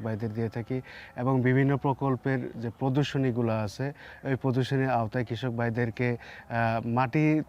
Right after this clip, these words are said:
তৈরি থেকে শুরু করে একবারে হারভেস্টিং পর্যন্ত যত, আহ, প্রক্রিয়া আছে, তার যে,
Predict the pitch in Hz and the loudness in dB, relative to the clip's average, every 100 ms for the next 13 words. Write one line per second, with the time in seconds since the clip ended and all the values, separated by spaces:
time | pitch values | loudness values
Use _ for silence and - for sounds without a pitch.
0 | - - 147 151 147 147 - 156 151 135 | -6 2 4 4 0 -2 0 2 2 2
1 | 127 117 113 120 120 113 135 143 139 160 | 0 0 -2 0 0 0 0 -2 -2 -4
2 | 139 131 120 117 117 120 - - - - | -2 -2 -2 -4 -4 -6 -8 -16 -12 -2
3 | 135 131 135 123 120 - 120 117 107 - | 0 2 2 2 2 -2 -2 -2 -4 -6
4 | 123 135 127 120 104 151 - 123 120 120 | -4 0 2 2 0 -4 -2 -2 -2 -4
5 | 117 113 | -2 -2